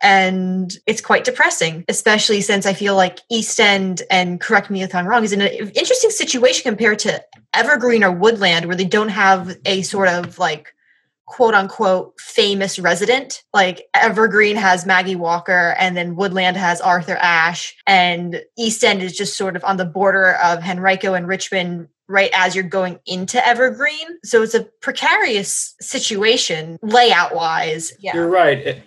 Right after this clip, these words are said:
Speaker 2: it had gotten lost in the shuffle, I think,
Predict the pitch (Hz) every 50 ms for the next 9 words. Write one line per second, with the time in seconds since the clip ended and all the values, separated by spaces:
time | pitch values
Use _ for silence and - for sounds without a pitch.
0 | _ - 180 175 180 208 202 160 180 175 160 139 147 147 135 139 147 147 160 151
1 | - - - - 151 147 139 135 131 131 - 160 151 135 - 143 131 127 120 131
2 | 131 156 147 135 135